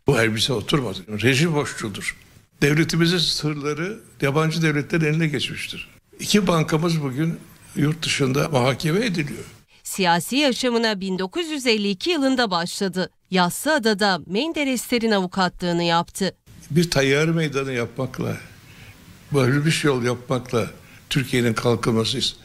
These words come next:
Speaker 1: ispat edilemez ki. Yirmi seneyi boşa harcamıştır Türkiye. Yirmi yılın sonunda şunu hesap edecektir. Ben yanlışlarımın da hesabını vermeliyim.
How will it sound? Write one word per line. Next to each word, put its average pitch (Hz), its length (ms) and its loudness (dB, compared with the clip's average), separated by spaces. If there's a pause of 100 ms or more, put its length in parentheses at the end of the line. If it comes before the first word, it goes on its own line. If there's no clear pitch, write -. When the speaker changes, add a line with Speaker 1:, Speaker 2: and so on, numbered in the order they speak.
(140)
Speaker 1:
ispat 110 380 0
edilemez 156 520 2
ki. 143 140 -10 (360)
Yirmi 170 340 2
seneyi 170 460 0
boşa 170 300 -4
harcamıştır 123 680 -6
Türkiye. 98 440 -10
Yirmi 131 360 4
yılın 151 220 2
sonunda 143 600 -2 (640)
şunu 165 320 2
hesap 127 360 2
edecektir. 104 420 -6 (100)
Ben 165 200 4 (460)
yanlışlarımın 147 640 2
da 135 60 2
hesabını 113 460 -2
vermeliyim. 85 440 -2